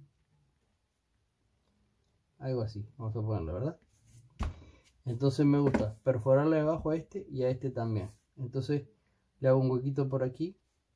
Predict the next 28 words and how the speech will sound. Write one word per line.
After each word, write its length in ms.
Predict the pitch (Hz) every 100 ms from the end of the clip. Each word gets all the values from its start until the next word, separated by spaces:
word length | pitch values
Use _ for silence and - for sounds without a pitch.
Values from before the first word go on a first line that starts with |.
| _ _ _ _ _ _ _
otro 280 | - 123 123
huequito 420 | 117 113 120 120
por 160 | 123 123
aquí. 340 | 117 156 180 _ _ _ _ _ _ - - - -
A 120 | 120
este 240 | 117 113 123
más 180 | 110 123
o 60 |
menos 280 | 123 120 110
puede 220 | 117 117
ser 140 | 110 120
lo 100 | 113
mismo, 460 | 127 135 135 135
puede 180 | 127 120
ser 160 | 123 120
enfrente 520 | 110 143 156 151 127
o 60 |
no, 140 | 120 107
o 240 | 101 107
no 200 | 117 120
tiene 220 | 135 131
por 220 | 110 110 110
qué 80 |
ser 180 | 110 120
enfrente. 600 | 117 110 131 127 156 156 _ _ _ _ _
Si 160 | - 127
lo 160 | 117
vemos, 560 | 127 131 117 110 107 _